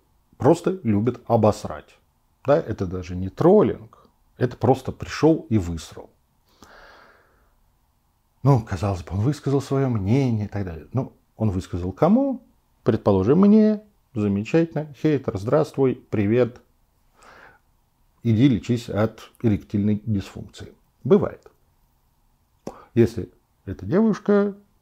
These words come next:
а это энергетически тоже понятно, ну, тоже найдется,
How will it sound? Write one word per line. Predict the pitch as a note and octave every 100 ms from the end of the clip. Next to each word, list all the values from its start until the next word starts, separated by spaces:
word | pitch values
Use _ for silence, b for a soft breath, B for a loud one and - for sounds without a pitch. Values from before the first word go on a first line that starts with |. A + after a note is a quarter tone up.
| _ _
а | B2
это | B2+ B2+
энергетически | B2+ A#2+ A#2 A#2 - A2+
тоже | B2 G#2+
понятно, | G#2 G2+ F#2+ F#2 G#3+
ну, | C#4 C#4
тоже | - E3+ C#3+
найдется, | A2 G2+ F2 C3 C#3+ - F#2+ F2+ A2